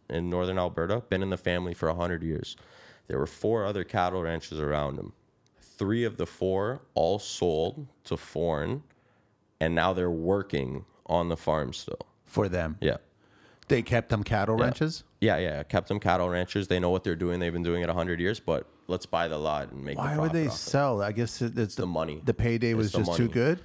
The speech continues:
Speaker 1: So even he got an offer. And he got an offer, and he's like, "I didn't sleep for weeks 'cause I, I turned it down."
Speaker 2: Yeah, but he's co-, he's still contemplating it.
Speaker 1: Yeah. Oh, yeah, because the money
Speaker 2: The
Speaker 1: was,
Speaker 2: money is
Speaker 1: you
Speaker 2: too
Speaker 1: can't,
Speaker 2: good.
Speaker 1: you know what I mean?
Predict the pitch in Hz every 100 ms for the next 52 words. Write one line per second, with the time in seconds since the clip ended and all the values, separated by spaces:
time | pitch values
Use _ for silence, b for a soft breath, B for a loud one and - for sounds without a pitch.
0 | - - 90 85 - 101 98 90 101 101
1 | 80 71 71 73 - - - _ _ _
2 | - 71 85 98 95 92 78 87 95 87
3 | 76 80 82 85 - 85 80 76 76 82
4 | 73 - - - 82 82 87 - 80 82
5 | 90 82 78 78 - - - - 135 107
6 | 101 - 156 135 107 - 101 - 101 107
7 | - 90 76 78 76 104 - - 143 82
8 | 101 76 71 92 - 82 80 104 78 73
9 | 117 110 101 101 - 110 117 117 87 82
10 | 101 92 76 73 76 87 143